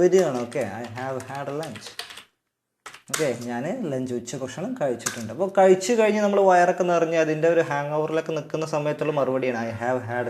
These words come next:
lunch എന്ന് പറയുന്നത്. ഓക്കെ, എന്നോ കഴിച്ച കാര്യമല്ല പറയുന്നത് നമ്മൾ. നമ്മൾ ഭക്ഷണം കഴിച്ചു, ആ വയറൊക്കെ നിറഞ്ഞ് അതിൻ്റെ ഏമ്പൊക്കെ വിട്ട് ഇങ്ങനെ നിൽക്കുന്ന സമയത്ത്, "നീ ഭക്ഷണം കഴിച്ചു?" "ഓ, I have had lunch." ഞാൻ ഭക്ഷണം കഴിച്ചു. അതിൻ്റെ എഫക്റ്റ് ഇപ്പോഴും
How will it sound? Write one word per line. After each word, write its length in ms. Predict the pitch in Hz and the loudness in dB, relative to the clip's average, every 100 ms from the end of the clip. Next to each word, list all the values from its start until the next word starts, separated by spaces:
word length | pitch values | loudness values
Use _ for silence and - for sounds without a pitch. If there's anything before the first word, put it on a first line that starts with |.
| 117 | -4
lunch 220 | 113 110 110 | -4 -6 -6
എന്ന് 120 | 110 | -6
പറയുന്നത്. 260 | 104 101 104 | -6 -8 -6
ഓക്കെ, 120 | 107 - _ _ 123 | -8 -8 _ _ -6
എന്നോ 200 | 123 147 170 190 180 | -2 2 4 6 4
കഴിച്ച 200 | 160 175 151 | 4 4 4
കാര്യമല്ല 340 | 139 143 131 139 | 4 4 2 2
പറയുന്നത് 320 | 113 107 110 104 | 0 -2 -6 -6
നമ്മൾ. 180 | 95 90 - _ _ _ _ _ _ - | -8 -10 -16 _ _ _ _ _ _ -4
നമ്മൾ 160 | 170 226 | 2 2
ഭക്ഷണം 260 | - 233 233 | 4 2 6
കഴിച്ചു, 320 | 208 185 220 269 - 117 | 6 4 -2 -4 -8 0
ആ 60 | 147 147 | 4 6
വയറൊക്കെ 320 | 143 156 160 156 | 6 6 2 2
നിറഞ്ഞ് 260 | 143 147 143 | 2 2 0
അതിൻ്റെ 260 | 143 139 139 135 | 0 0 2 2
ഏമ്പൊക്കെ 280 | 135 139 135 135 | 0 -2 -2 -6
വിട്ട് 160 | 127 131 | -6 -6
ഇങ്ങനെ 160 | 131 135 | -6 -8
നിൽക്കുന്ന 240 | 127 123 - | -10 -10 -8
സമയത്ത്, 300 | 131 131 156 165 - - | -8 -6 -6 -8 -8 0
"നീ 60 | 196 | 0
ഭക്ഷണം 180 | 202 208 | 2 0
കഴിച്ചു?" 160 | 190 208 | 0 0
"ഓ, 40 | 220 175 | 4 4
I 20 | 139 | 2
have 160 | 151 143 | -4 -6
had 120 | 135 127 | -8 -8
lunch." 180 | 123 - 151 | -10 -12 -12
ഞാൻ 100 | 202 208 | -12 -12
ഭക്ഷണം 240 | 170 165 156 | -12 -8 -8
കഴിച്ചു. 240 | 127 - _ - | -8 -14 _ -8
അതിൻ്റെ 220 | 147 160 180 143 | -2 4 6 6
എഫക്റ്റ് 280 | 151 - 180 | 0 -2 0
ഇപ്പോഴും 200 | 175 | 0